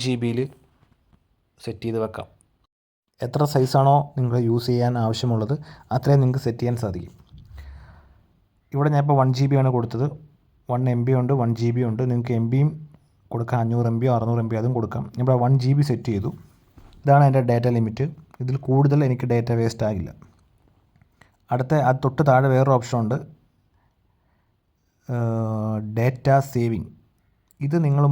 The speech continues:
മസ്റ്റായിട്ട് കൊടുക്കണം. കാരണം ഇത് കൊടുത്തു കഴിഞ്ഞാൽ ബാക്ക്ഗ്രൗണ്ടിൽ എല്ലാ ആപ്ലിക്കേഷനും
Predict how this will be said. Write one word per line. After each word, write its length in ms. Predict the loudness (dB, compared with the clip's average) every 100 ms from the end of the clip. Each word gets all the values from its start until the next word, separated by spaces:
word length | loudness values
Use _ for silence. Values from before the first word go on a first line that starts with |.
| 2
മസ്റ്റായിട്ട് 480 | 0 -2 -2 -2 0
കൊടുക്കണം. 300 | -2 -2 -4 -2
കാരണം 260 | -2 0 -4 -6 -18 -20 _ _ -2
ഇത് 100 | 0 2
കൊടുത്തു 260 | 0 0 0
കഴിഞ്ഞാൽ 300 | 0 -2 -2 -2
ബാക്ക്ഗ്രൗണ്ടിൽ 600 | 0 2 2 2 0 0 -2
എല്ലാ 180 | 0 0 0 0 -2
ആപ്ലിക്കേഷനും 540 | -2 -2 -2 -2